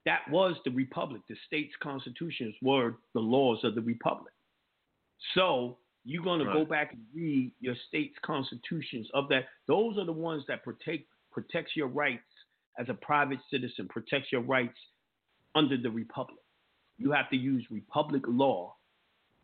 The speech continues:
Speaker 1: against them because there's still a function of the republic operating and always was because the, uh, the municipalities, A K A what y'all call the United States, uh,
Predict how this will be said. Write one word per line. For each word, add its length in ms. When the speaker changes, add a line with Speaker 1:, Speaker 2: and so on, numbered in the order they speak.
Speaker 1:
against 460
them 140
because 340
there's 160
still 220
a 100
function 460
of 160
the 80
republic 640
operating 640
and 140
always 480
was 300
because 380
the, 80
uh, 500
the 80
municipalities, 1040
A 160
K 320
A 40
what 200
y'all 140
call 320
the 100
United 460
States, 360
uh, 380